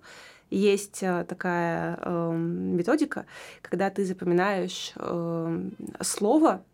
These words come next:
звучание его, через какую-то ассоциацию.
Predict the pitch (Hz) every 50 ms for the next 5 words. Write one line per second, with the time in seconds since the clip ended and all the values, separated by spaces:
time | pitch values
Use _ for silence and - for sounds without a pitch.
0 | _ _ - 202 190 196 185 - 190 185 175 170 165 160 160 165 160 160 165 170
1 | 170 - - - - - - - - - 220 233 240 220 214 214 - - - -
2 | - 208 202 202 185 185 - 175 - - 170 165 170 - - - - - 202